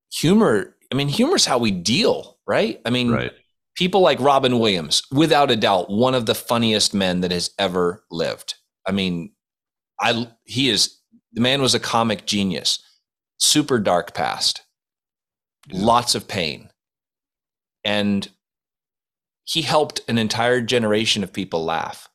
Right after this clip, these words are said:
Speaker 1: And when he came to his tragic end, people's hearts were broken. They wept when he died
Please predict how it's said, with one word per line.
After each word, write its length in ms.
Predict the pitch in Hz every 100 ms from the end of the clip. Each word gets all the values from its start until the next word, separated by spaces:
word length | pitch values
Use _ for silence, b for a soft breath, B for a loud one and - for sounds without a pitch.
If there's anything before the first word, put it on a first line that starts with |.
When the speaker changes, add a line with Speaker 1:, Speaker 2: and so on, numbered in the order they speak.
| _ _ _ _ _ _ _ 107
Speaker 1:
And 200 | 107 107
when 320 | 101 104 -
he 560 | - - 131 160 175 _ _ _ -
came 260 | 117 117
to 80 | 110
his 260 | 107 104 -
tragic 640 | - 95 101 120 123 - 120
end, 380 | 123 139 147 - _ _ _ _ _ _ _ _ _ _ _ _
people's 400 | - 135 139 127
hearts 340 | - 110 92 -
were 100 | 87
broken. 560 | 76 85 95 - - _ _ _ _ _ _ _ _ _ _
They 200 | 104 123
wept 520 | 107 104 165 170 - -
when 240 | 110 113
he 240 | 107 123 127
died 600 | 107 110 82 62 -